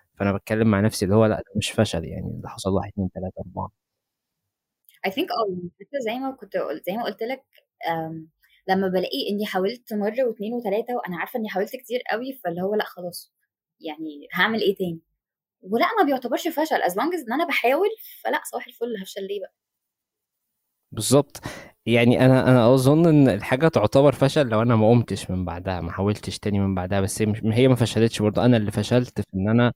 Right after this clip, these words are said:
Speaker 1: أقدر آخد نفسي وأقوم، لأن أنا، أنا كده كده هقع كتير جدًا في حياتي، هقع. لو ما وقعتش مش، مش هبقى الشخص اللي أنا عليه. أنا، أنا لو، أنا كزياد لو ما كنتش مريت بال-، بال-، بال-، بال-، بالأزمة اللي أنا مريت بيها في حياتي دي، ما كنتش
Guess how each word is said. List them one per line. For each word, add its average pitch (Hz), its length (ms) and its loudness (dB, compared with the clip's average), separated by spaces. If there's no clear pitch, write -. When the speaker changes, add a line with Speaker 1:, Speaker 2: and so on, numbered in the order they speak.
Speaker 1:
أقدر 110 240 2
آخد - 240 -6
نفسي 113 280 -2
وأقوم، 107 300 2
لأن 101 200 -4
أنا، 110 140 -2
أنا 123 100 -2
كده 117 260 -4
كده 110 140 -6
هقع 98 220 -6
كتير 120 240 -4
جدًا 110 240 -2
في 101 160 -2
حياتي، 104 400 -8
هقع. 92 160 -4
لو 101 60 2
ما 98 160 2
وقعتش 117 540 -2
مش، 101 220 -4
مش 92 100 -10
هبقى 85 120 -12
الشخص - 380 -12
اللي 90 160 -4
أنا 98 120 0
عليه. 90 360 -4
أنا، 104 160 4
أنا 120 140 6
لو، 101 180 0
أنا 113 160 2
كزياد 107 320 0
لو 101 80 2
ما 101 80 2
كنتش - 340 -18
مريت 101 380 2
بال-، 92 220 0
بال-، 90 160 -4
بال-، 87 300 -8
بال-، 87 160 -12
بالأزمة 104 420 2
اللي 101 140 2
أنا 104 80 4
مريت 98 340 2
بيها 101 140 -2
في - 80 -12
حياتي 101 260 -4
دي، 101 120 -2
ما 101 100 2
كنتش - 220 -18